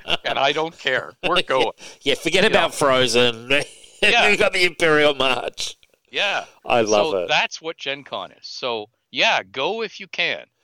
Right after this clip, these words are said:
Speaker 1: Yeah,
Speaker 2: Is
Speaker 1: no,
Speaker 2: it
Speaker 1: no, I definitely will go at some point, and, and, and I think, um, you mean, y-, the people in the States and stuff, they're spoiled for the amount of cons. There's Gen Con,
Speaker 2: Oh,
Speaker 1: there's
Speaker 2: yeah.
Speaker 1: Dragon Con, there's all sorts of cons.
Speaker 2: Yeah.
Speaker 1: And, and really, I mean, it, it's fa-, if you can go to those ones,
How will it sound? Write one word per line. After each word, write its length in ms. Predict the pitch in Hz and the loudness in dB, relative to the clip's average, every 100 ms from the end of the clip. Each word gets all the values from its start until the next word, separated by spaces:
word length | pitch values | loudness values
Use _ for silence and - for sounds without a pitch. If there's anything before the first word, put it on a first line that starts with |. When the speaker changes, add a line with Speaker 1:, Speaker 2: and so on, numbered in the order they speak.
| _ | _
Speaker 1:
Yeah, 160 | 170 202 | 0 2
Speaker 2:
Is 60 | |
Speaker 1:
no, 120 | 165 165 | 4 2
Speaker 2:
it 60 | |
Speaker 1:
no, 180 | 139 135 | 4 4
I 100 | 143 | 4
definitely 360 | 147 139 147 117 | 2 0 -2 -2
will 160 | 110 | -2
go 160 | 120 113 | 0 0
at 80 | - | -2
some 160 | 113 | -10
point, 260 | - 117 117 | -4 -2 0
and, 160 | 117 127 | -2 -2
and, 280 | 123 127 | -2 -2
and 220 | 107 117 117 | -4 -2 0
I 100 | 110 | 0
think, 400 | - 123 110 110 | -2 -6 -6 -6
um, 380 | 98 92 92 - | -4 -6 -10 -4
you 140 | 151 | -2
mean, 340 | 143 127 127 | 0 -4 -14
y-, 60 | 123 | -20
the 80 | 127 | -16
people 400 | - 202 196 98 | -6 -2 0 0
in 260 | 90 98 | -4 -10
the 60 | 98 | -8
States 360 | - 82 110 - | -8 -4 -4 -4
and 80 | |
stuff, 200 | - 80 | -4 -4
they're 100 | - | -4
spoiled 500 | - - 98 143 92 | -6 -4 0 2 2
for 80 | - | -4
the 120 | 90 | -8
amount 240 | 90 92 85 | -6 -6 -8
of 80 | - | -8
cons. 380 | - 113 110 90 | -2 -2 -2 -6
There's 120 | 85 | -8
Gen 320 | - 127 120 | -4 -4 -4
Con, 220 | 110 113 | -2 0
Speaker 2:
Oh, 100 | 214 233 | 2 0
Speaker 1:
there's 140 | 113 | -4
Speaker 2:
yeah. 100 | 95 131 | 0 0
Speaker 1:
Dragon 180 | 120 117 | 0 -6
Con, 200 | 110 110 | -4 -4
there's 120 | 104 95 | -2 0
all 140 | 156 | 0
sorts 240 | - 131 | 0 -2
of 100 | 196 | -2
cons. 460 | - 117 110 101 85 - - - - _ | -8 -4 -4 -6 -14 -18 -20 -20 -20 _
Speaker 2:
Yeah. 340 | 127 240 254 - | 0 2 2 0
Speaker 1:
And, 160 | 120 117 | -2 0
and 60 | |
really, 360 | 127 160 131 107 | 2 4 4 4
I 100 | 104 | 0
mean, 540 | 110 110 107 104 98 _ - | -2 -4 -6 -12 -18 _ -20
it, 340 | - 113 117 | -8 -6 -6
it's 220 | - 127 - | -6 -8 -4
fa-, 160 | 156 147 | -2 -2
if 140 | - | -2
you 120 | 131 | -4
can 80 | 143 | 0
go 200 | 165 220 | 2 4
to 40 | |
those 280 | 262 254 170 | 6 6 4
ones, 480 | 123 131 127 117 101 | 0 0 0 -2 -10